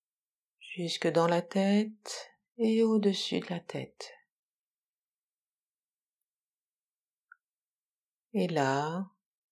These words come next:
ressentez, visualisez, imaginez, faites comme si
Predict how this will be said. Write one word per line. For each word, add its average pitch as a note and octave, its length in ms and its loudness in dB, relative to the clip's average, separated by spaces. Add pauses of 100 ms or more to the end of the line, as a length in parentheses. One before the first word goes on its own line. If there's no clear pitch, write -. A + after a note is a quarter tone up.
(340)
ressentez, G3 960 4
visualisez, F3 1040 0 (680)
imaginez, G3 1040 4 (340)
faites F3 200 2
comme F#3 220 2
si E3+ 560 -4